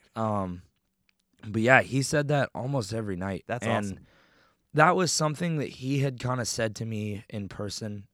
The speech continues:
Speaker 2: Mm-hmm.
Speaker 1: a-, at one point, was just like, you know, th-, "We're done," and, and, like, w-, "We really believe in your guys' band, and, and, like, we really want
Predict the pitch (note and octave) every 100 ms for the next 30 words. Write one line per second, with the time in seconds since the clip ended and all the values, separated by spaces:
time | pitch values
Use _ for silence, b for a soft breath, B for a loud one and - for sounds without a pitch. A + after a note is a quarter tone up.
0 | A#2 G#2 - A2+ G2 A2 G2+ A2 G#2 -
1 | F#2 F#2 F2 - E2+ - F#2+ F#2 F2 D2+
2 | F2+ F2 A#2+ C3+ C3+ B2 G2 F#2 b b
3 | b b _ G#2 G2+ F#2 E2 - b b
4 | b b _ _ _ G#2 A1+ E2+ G#2 A2+
5 | A2 B2 A#2+ G#2+ G#2 G2+ F#2+ F#2 F#2+ F#2
6 | G#2+ F#2+ G2+ G2 G2 F#2 - F#2+ F2+ -
7 | G2+ G2 G#2+ G#2 G2 G2 G2